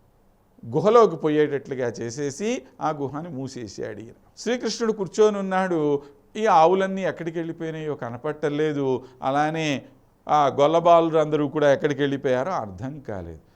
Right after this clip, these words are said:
అర్థం కాకపోతే, "ఏమిటా ఇంతసేపు అయిపోయింది, ఎవరూ తిరిగి రాలేదే?" అని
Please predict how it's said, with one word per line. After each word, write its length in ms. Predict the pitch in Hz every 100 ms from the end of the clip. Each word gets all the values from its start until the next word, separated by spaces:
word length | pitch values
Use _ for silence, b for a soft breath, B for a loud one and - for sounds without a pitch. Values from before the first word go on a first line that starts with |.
| b b -
అర్థం 320 | 190 226 233
కాకపోతే, 380 | 196 170 175 233
"ఏమిటా 440 | 151 147 190 233
ఇంతసేపు 520 | 233 202 180 196 185
అయిపోయింది, 460 | 202 185 185 190 185
ఎవరూ 300 | 139 127 170
తిరిగి 300 | 170 151 170
రాలేదే?" 520 | 165 156 156 156 151
అని 220 | 151 147